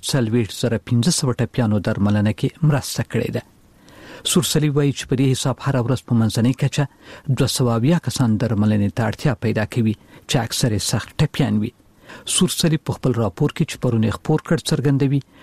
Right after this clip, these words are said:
چې په تیرو شپږو میاشتو کې یوازې د کندهار ښار په میرویس روغتون کې د دوه زره درې سوه شپږ شپېته کسانو په درملنه کې مرسته کړې ده چې دا کسان په وسلو زخمیان شوي وو. دا راپور د جنوري له لومړۍ د جون تر وروستۍ نیټې مو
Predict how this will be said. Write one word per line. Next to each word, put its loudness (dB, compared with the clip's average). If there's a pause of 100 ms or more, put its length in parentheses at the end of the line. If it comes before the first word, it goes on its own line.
(140)
چې -6
په -2
تیرو 0
شپږو 2
میاشتو 0
کې 2 (140)
یوازې 0
د -2
کندهار 0
ښار -2
په 2
میرویس 2
روغتون 0
کې -4
د 2
دوه 0
زره 0 (120)
درې 2 (120)
سوه 2 (280)
شپږ 0
شپېته -2
کسانو 2
په -2
درملنه 2
کې 2
مرسته 0
کړې 4
ده 0 (360)
چې 0
دا 2
کسان 2
په 2
وسلو 0 (260)
زخمیان 2
شوي 0
وو. -8 (540)
دا 4
راپور 0
د 0
جنوري 2
له 2
لومړۍ 0
د 2
جون 4 (120)
تر 0 (160)
وروستۍ 0
نیټې 0
مو 2